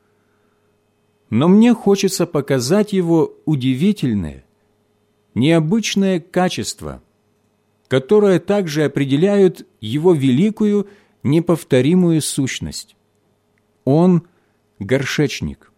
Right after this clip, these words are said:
или, иначе говоря, гончар. Так называет он себя в Библии,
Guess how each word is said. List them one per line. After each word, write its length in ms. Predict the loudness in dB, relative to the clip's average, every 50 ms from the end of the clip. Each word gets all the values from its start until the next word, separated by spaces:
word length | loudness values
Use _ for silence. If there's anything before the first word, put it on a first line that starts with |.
| _ _ _ _ _ _ _ _ _ _ _ _ _ -2
или, 300 | 0 2 4 4 4 4
иначе 360 | 4 2 2 0 -4 -6 -4
говоря, 460 | -2 0 0 2 2 2 2 0 0 -4 _ _ _ _ _ _ _ _
гончар. 680 | -4 -2 0 0 0 0 0 -2 -2 -2 -4 -6 -12 _ _ _ _ _ _ _ _ _ _ _ _ _ _ _ _ _ _ _ _ _ _ _ _ _ _ _ _
Так 240 | 0 0 2 2
называет 640 | 2 2 2 2 0 0 0 0 0 -2 -2 -2 -2
он 120 | -2 -2
себя 300 | -2 -4 -4 -2 -2 -2
в 100 | -2 -4
Библии, 640 | -4 -2 0 0 0 0 -2 -4 -4 -6 -8 -12